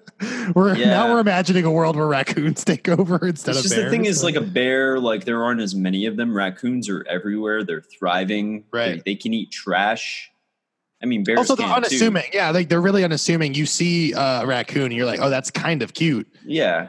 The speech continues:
Speaker 2: it's just more, it's more insidious is the problem. Because they are kinda cute until they hiss at you, and you're like, "Oh, rabies."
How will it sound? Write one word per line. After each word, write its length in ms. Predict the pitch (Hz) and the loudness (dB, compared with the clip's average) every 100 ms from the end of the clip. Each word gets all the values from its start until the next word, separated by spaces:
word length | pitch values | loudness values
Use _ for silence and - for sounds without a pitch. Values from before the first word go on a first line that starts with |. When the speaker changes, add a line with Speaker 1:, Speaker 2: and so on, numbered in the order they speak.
| - | -8
Speaker 2:
it's 160 | 131 - | -8 -4
just 200 | 143 143 | -4 -2
more, 180 | 139 120 | -2 -2
it's 180 | 104 135 | -4 -4
more 160 | 123 | -2
insidious 760 | 101 92 - - - - - - | -2 -2 -2 -4 -6 -6 -6 -6
is 160 | 95 95 | -6 -6
the 60 | |
problem. 440 | - 104 - 58 - _ _ | -4 -4 -4 -8 -16 _ _
Because 240 | 156 208 190 | -4 -2 0
they 100 | 240 | 0
are 120 | 220 | 0
kinda 240 | 185 208 | -2 -2
cute 280 | 190 104 - | -4 -6 -6
until 240 | 98 117 | -6 -4
they 120 | 101 92 | -4 -4
hiss 240 | 123 - | -4 -4
at 60 | 78 | -6
you, 200 | 80 87 _ _ | -8 -12 _ _
and 120 | 107 | -6
you're 80 | 95 | -2
like, 160 | 92 123 | -2 0
"Oh, 500 | 160 165 139 110 95 | 0 2 0 0 -2
rabies." 540 | 110 127 95 80 - | -2 -2 -2 -6 -8